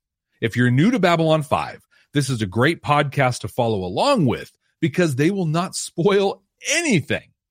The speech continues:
But if you're already a Babylon Five fan, it is thrilling to relive the joy of watching the show for the first time through them."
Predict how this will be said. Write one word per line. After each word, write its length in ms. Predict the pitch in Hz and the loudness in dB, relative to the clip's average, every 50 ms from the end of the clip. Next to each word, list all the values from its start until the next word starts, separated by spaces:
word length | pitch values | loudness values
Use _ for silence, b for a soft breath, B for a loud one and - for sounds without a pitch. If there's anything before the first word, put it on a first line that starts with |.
| _ _ - | _ _ 0
But 140 | 147 151 | 0 2
if 80 | 156 127 | 2 2
you're 140 | 151 151 147 | 2 4 4
already 420 | 135 123 127 170 220 277 302 277 | 4 2 2 2 2 2 2 2
a 60 | 190 | 2
Babylon 500 | 120 120 104 98 90 95 90 85 80 80 | 2 0 0 0 -2 -4 -6 -6 -8 -12
Five 320 | - - 98 80 73 71 - | -10 -8 -8 -8 -8 -10 -12
fan, 280 | - - 80 - - - _ _ _ _ _ - | -12 -14 -14 -14 -16 -20 _ _ _ _ _ -6
it 120 | 120 131 131 | -2 0 0
is 220 | 135 131 - - _ _ _ - | 0 0 -2 -6 _ _ _ -8
thrilling 480 | - 127 131 185 269 277 185 113 - - _ _ _ - | -4 -2 0 0 2 2 0 0 -4 -12 _ _ _ -4
to 120 | - 127 | -2 0
relive 520 | 120 131 175 196 165 156 156 160 147 143 | 2 2 2 2 4 4 4 2 2 0
the 80 | 120 110 | -4 -4
joy 600 | 95 92 92 98 120 123 127 135 139 143 147 123 | -4 -4 -2 0 0 2 2 2 2 0 0 0
of 120 | 127 104 92 | -2 -4 -6
watching 580 | 87 80 82 90 107 123 139 - - 165 165 | -8 -8 -4 -2 0 0 0 0 -2 -4 -2
the 80 | 170 170 | -4 -4
show 600 | - - - 185 175 143 110 95 82 78 78 82 _ _ _ _ | -4 -2 0 0 2 2 2 0 -2 -4 -10 -14 _ _ _ _
for 140 | - 120 | -2 -2
the 120 | 101 95 90 | -2 -2 -4
first 420 | - - 104 104 123 123 - - | -6 -6 -4 -4 -4 -4 -6 -6
time 420 | - 139 117 92 76 71 - - - - - | -2 -2 -2 -2 -2 -6 -12 -18 -20 -12 -8
through 220 | 101 90 85 90 | -6 -4 -4 -4
them." 240 | 92 101 - - | -4 -6 -8 -10